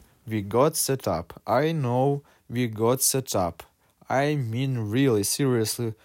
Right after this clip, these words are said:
where did all those cops come from, huh? One minute they are not there, the next minute they are there. They were there.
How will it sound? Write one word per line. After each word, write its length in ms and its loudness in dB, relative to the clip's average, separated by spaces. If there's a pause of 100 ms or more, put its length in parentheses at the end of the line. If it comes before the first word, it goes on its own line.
(220)
where 280 4
did 480 -2
all 280 0
those 400 0
cops 460 -2
come 340 -2
from, 600 -4
huh? 240 0 (840)
One 320 4
minute 380 -2
they 200 6
are 160 6
not 340 2
there, 540 4 (240)
the 180 -6
next 400 0
minute 360 0 (100)
they 260 6
are 200 4 (200)
there. 480 0 (1040)
They 320 0
were 260 2
there. 340 -4